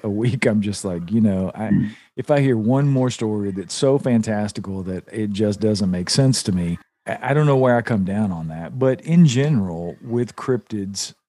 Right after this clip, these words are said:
Speaker 1: I struggle a bit because there is such a lack of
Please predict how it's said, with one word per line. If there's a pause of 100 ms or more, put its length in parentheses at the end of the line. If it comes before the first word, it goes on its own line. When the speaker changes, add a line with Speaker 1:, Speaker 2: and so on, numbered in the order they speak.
(220)
Speaker 1:
I
struggle
a
bit
because (360)
there
is
such (120)
a
lack
of